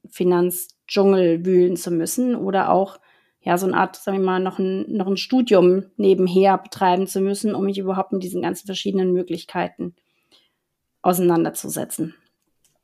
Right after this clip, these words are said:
Ähm, und ansonsten gibt's natürlich ganz viele, ähm, auch Vorurteile oder immer mal wieder Schlagzeilen gegen Bitcoin an sich.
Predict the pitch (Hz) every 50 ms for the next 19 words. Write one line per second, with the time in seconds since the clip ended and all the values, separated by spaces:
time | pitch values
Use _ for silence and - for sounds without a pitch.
0 | _ _ _ _ _ _ _ _ _ _ - - - - - - - _ _ _
1 | _ _ - 196 190 185 180 180 180 175 175 175 175 180 180 - - _ _ _
2 | _ _ _ _ _ - - 208 202 - - 175 - 185 226 233 - 285 240 -
3 | 240 240 - - 220 208 208 - 226 214 208 208 208 - _ - - 196 196 208
4 | 220 220 - - - 226 226 220 208 202 190 190 190 196 196 - - - 190 175
5 | 180 180 180 175 170 170 - - - _ _ _ _ _ _ - - - - -
6 | - - - - 90 85 - - 101 - - - - - - 214 214 208 202 202
7 | 208 - - 214 190 185 190 196 202 196 196 196 196 190 - - 180 180 185 180
8 | 170 - 185 190 190 190 185 180 185 185 180 185 180 - - - 175 175 175 -
9 | - - 208 190 175 175 175 185 185 180 180 185 175 175 180 175 - 202 - -
10 | 294 262 233 - - 175 165 214 339 - - -